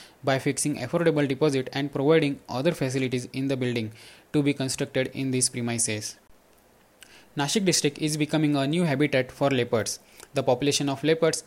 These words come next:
is flourishing in district. Every day leopard sighting are registered in one or two places in the district. In a fresh incident, a leopard was captured on a C C T V camera near the farmhouse of Pandit Rambhau Wagh in Kalwan Taluka.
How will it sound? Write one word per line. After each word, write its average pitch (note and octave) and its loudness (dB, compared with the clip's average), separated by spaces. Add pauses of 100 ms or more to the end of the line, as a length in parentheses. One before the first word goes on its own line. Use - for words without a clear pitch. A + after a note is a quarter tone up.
is D#3+ -4
flourishing F3 2
in D3 0
district. A#2 -4 (420)
Every D3 2
day C#3 4
leopard C3 0
sighting C#3 0
are B2+ -2 (300)
registered D3 0 (160)
in D3 -2
one E3 2
or C3+ -4
two E3 -4
places C3+ -2
in C#3 -6
the C3+ 0
district. A#2 -4 (420)
In C#3+ -2
a C#3+ -2
fresh C#3+ -2
incident, C#3+ -2
a C#3+ -2
leopard D3+ 2
was D#3+ 0
captured C3+ -4
on C#3+ -2
a C3+ -2
C C#3 -4
C F3+ 0
T E3 -2
V C#3+ 0
camera C3+ -2
near C3+ -2
the B2+ -4
farmhouse B2+ -4 (220)
of - -8
Pandit D3+ -2
Rambhau C#3 0
Wagh B2+ 0 (360)
in C#3 -2
Kalwan C3 -2
Taluka. A2 -4